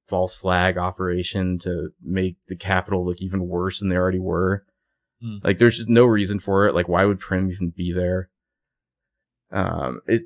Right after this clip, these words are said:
Speaker 1: it just seems like they're, like, rubbing your face in it. Like, "Ooh, look at that. We're so brave. We killed off a character we didn't think we would." Like, I don't know. I, I feel like that's just one of the worst storytelling decisions in, like, a,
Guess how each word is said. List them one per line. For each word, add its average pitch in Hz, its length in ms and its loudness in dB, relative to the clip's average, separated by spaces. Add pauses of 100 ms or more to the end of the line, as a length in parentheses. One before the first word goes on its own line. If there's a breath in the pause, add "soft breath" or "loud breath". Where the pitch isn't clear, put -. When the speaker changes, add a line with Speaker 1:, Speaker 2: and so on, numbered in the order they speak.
(120)
Speaker 1:
it 127 120 2
just 156 160 -2
seems 185 200 -4
like 170 100 0 (200)
they're, 127 260 0
like, 113 160 4
rubbing 107 400 4
your 98 160 0
face 95 360 -2
in 87 80 -6
it. 80 140 -6
Like, 92 180 -8
"Ooh, 107 240 0
look 90 220 0
at - 80 -4
that. 87 500 0
We're 90 160 -8
so 98 180 -6
brave. 90 520 2
We 85 80 -10
killed 110 240 0
off 98 160 2
a 85 60 -14
character 98 360 -2
we 87 80 0
didn't 98 200 -2
think 92 180 -4
we 92 100 -4
would." 85 340 -6
Like, - 200 -8 (320)
I 95 140 -4
don't 87 100 -2
know. 85 120 -4 (220)
I, 92 60 2
I 95 40 2
feel 113 180 0
like 98 180 2
that's 92 280 -2
just - 380 -10
one 95 320 -2
of 92 80 0
the 90 80 2
worst 87 440 -4 (160)
storytelling 90 640 -2
decisions 87 460 -4
in, 90 100 -4
like, 90 160 -6
a, - 200 -4